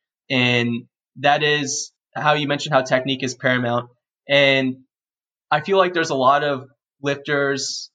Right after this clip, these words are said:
who are, I'll use the term paralysis by analysis, and they get too caught up in their technique, and then they never get stronger. So what, how do you kind of walk that fine line between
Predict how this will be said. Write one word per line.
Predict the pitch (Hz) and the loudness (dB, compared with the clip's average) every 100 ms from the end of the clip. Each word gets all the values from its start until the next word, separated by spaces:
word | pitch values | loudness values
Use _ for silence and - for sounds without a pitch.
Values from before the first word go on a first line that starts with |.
| _ _ - | _ _ -10
who | 147 143 135 | -6 -2 2
are, | 135 135 131 127 - _ _ | 4 6 2 -2 -8 _ _
I'll | 131 151 | 0 0
use | 160 | -2
the | 170 | -8
term | 180 156 | -4 -6
paralysis | 147 131 135 - 139 | 2 4 4 2 -2
by | 135 120 | 0 0
analysis, | 117 120 120 - 117 - | 0 0 0 -2 -8 -6
and | 123 | -4
they | 120 | -2
get | 123 131 - | 0 0 -2
too | 165 - | -10 0
caught | 139 135 | 2 4
up | 135 131 | 2 0
in | 123 | -4
their | 117 | -4
technique, | 117 120 131 139 143 _ _ _ - | -4 -6 -4 -6 -6 _ _ _ -2
and | 143 | 0
then | 143 | 0
they | 143 | 0
never | 143 147 147 | 0 0 0
get | 127 | -4
stronger. | - 127 117 113 110 110 _ | -2 0 0 0 -4 -6 _
So | - 147 139 131 | -2 2 2 2
what, | 135 165 - | 2 0 -2
how | 139 175 | -2 0
do | 196 | -2
you | 202 180 - _ | -6 -8 -12 _
kind | - 143 | -4 -2
of | 123 | 2
walk | 120 135 | 2 4
that | 131 - | 2 2
fine | 127 131 123 | 2 2 2
line | 120 131 | 0 -2
between | 127 - 131 120 | -4 -6 -4 -4